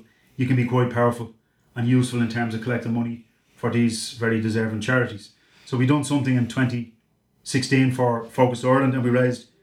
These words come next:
would you believe, thirty-five thousand first time out, which was incredible.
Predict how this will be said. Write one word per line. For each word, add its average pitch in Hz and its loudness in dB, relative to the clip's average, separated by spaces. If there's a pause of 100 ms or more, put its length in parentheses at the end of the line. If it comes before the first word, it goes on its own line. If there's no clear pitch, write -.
(240)
would 127 0
you 120 0
believe, 123 0
thirty-five 127 0
thousand 117 0 (280)
first - 0
time 120 2
out, 113 -2 (100)
which 113 -10
was 107 -14
incredible. 110 -2